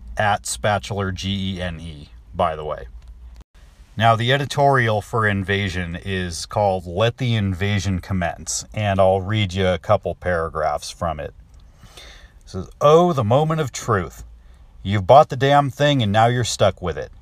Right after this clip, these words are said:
Do you read it, bin it, or excrete on it? Whatever the case, it seems you have purchased what we in the fandom world call a great steaming monster of a turd. You should have bought that other zine when you had the chance.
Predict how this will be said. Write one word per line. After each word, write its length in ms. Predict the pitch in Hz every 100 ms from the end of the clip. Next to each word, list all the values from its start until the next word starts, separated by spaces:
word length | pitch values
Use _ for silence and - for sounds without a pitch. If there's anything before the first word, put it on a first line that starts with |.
| - - - -
Do 120 | -
you 160 | 120 110
read 240 | 110 147
it, 260 | 151 156 104
bin 200 | 107 135
it, 120 | 143 -
or 180 | 117 110
excrete 400 | - - 131 98
on 180 | 78
it? 120 | 71 - - - - - -
Whatever 320 | - 127 165 175
the 80 |
case, 340 | 151 147 151 -
it 80 | 107
seems 340 | - 160 165
you 80 | 127
have 140 | 123 -
purchased 500 | 135 131 143 113 -
what 160 | 107
we 180 | 104 143
in 120 | 156
the 60 | 131
fandom 520 | - 135 135 117 107
world 380 | 104 113 117 101
call 240 | 107 98
a 40 | 87
great 340 | 101 143 -
steaming 500 | - - 147 143 127
monster 420 | 110 139 - 143
of 80 | 139
a 60 | 131
turd. 440 | - 98 73 67 - - - - - - -
You 100 | 98
should 220 | - 160
have 120 | 160
bought 280 | 113 139 135
that 200 | 135 135
other 200 | 131 135
zine 340 | 120 127 139
when 140 | 131 107
you 80 | 98
had 180 | 117
the 80 | 113
chance. 540 | 110 98 78 - -